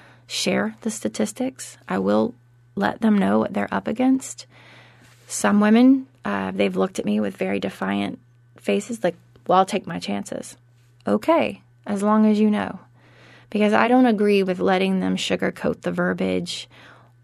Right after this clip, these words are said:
or the decision. I'm not gonna let them say, you know, "I've chosen to terminate the pregnancy." No,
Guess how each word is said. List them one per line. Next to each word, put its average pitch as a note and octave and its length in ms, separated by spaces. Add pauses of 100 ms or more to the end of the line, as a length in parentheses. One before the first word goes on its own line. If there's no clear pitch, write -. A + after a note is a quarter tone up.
(120)
or - 160
the F3+ 100
decision. F#3 560
I'm - 140
not G3+ 200
gonna G3+ 180
let - 180
them G3 160
say, - 500
you G#3 140
know, F#3 140
"I've F#3+ 140
chosen G#3+ 520
to - 300
terminate G3 560
the - 60
pregnancy." - 520
No, G#3+ 340